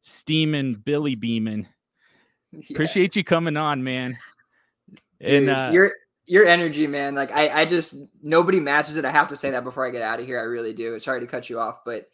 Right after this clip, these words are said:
Speaker 1: No, you're
Speaker 2: I've been
Speaker 1: good.
Speaker 2: listening to you for a long time. Probably,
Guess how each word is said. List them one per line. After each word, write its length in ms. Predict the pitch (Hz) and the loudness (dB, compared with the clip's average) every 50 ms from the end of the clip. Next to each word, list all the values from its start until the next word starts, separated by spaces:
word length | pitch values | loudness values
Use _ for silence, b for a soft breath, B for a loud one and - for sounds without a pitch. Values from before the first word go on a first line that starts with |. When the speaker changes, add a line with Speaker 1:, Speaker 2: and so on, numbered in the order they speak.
| _ | _
Speaker 1:
No, 200 | 120 127 165 160 139 | -4 -4 -2 -2 -2
you're 200 | 123 135 160 151 | -2 -2 0 0
Speaker 2:
I've 60 | 156 | 0
been 80 | 160 156 | 0 0
Speaker 1:
good. 40 | - | 0
Speaker 2:
listening 340 | 156 151 196 165 156 151 151 | -2 -2 -4 -6 -6 -6 -4
to 60 | 147 | -4
you 140 | 147 147 147 | -4 -6 -4
for 200 | - 147 139 131 | -4 -4 -2 -2
a 80 | 120 | -2
long 280 | 113 123 127 127 127 127 | -4 -4 -6 -6 -8 -8
time. 440 | - 127 120 123 127 131 143 143 _ - _ _ _ _ _ _ - | -8 -8 -6 -6 -8 -8 -12 -14 _ -20 _ _ _ _ _ _ -12
Probably, 800 | - - 139 135 139 139 127 131 139 139 131 131 127 120 123 | -2 0 0 2 2 -2 -6 -4 -4 -2 -2 -2 -4 -6 -8